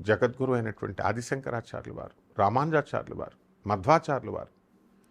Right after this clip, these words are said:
ప్రభాత్ రంజన్ సర్కార్ ఆనందమూర్తి, లహరి మహాశయుడు, మహావతార్ బాబాజీ,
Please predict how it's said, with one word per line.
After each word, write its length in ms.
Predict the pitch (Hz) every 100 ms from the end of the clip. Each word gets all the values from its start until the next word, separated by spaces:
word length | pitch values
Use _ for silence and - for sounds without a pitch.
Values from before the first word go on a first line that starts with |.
| _ _
ప్రభాత్ 320 | 135 160 196
రంజన్ 280 | 156 156 151
సర్కార్ 440 | - 127 - 135 120
ఆనందమూర్తి, 720 | 127 151 127 113 - - - _ -
లహరి 300 | 110 127 175
మహాశయుడు, 600 | 123 117 156 - 123 - - _ _ _ _ _ _ _ -
మహావతార్ 500 | 123 151 180 160 143
బాబాజీ, 640 | 107 110 156 170 - 98